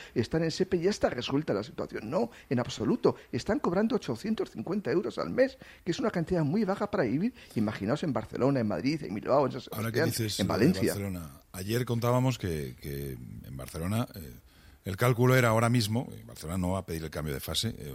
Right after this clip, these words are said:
Speaker 2: va a seguir igual que ahora, por tanto los bares y restaurantes cerrados, eh, cara al público, eh, como mínimo el treinta y cinco por ciento no volverán a abrir. Le preguntábamos ayer aquí en Onda Madrid al presidente de los empresarios de Madrid si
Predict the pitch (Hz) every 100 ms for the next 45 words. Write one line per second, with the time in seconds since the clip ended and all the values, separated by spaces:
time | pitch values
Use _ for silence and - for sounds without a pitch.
0 | 64 - 73 69 65 65 71 73 107 64
1 | 78 82 73 76 80 76 71 76 73 78
2 | 78 73 82 76 - 71 76 73 67 113
3 | 120 131 139 147 - - - - - 101
4 | 90 90 98 110 131 131 131 - 101 101
5 | 98 98 117 117 101 113 110 110 98 92
6 | 85 78 71 65 60 - - - - 80
7 | 85 87 107 123 120 113 113 101 110 -
8 | 82 78 87 87 90 90 73 78 78 85
9 | 82 90 85 82 82 95 - -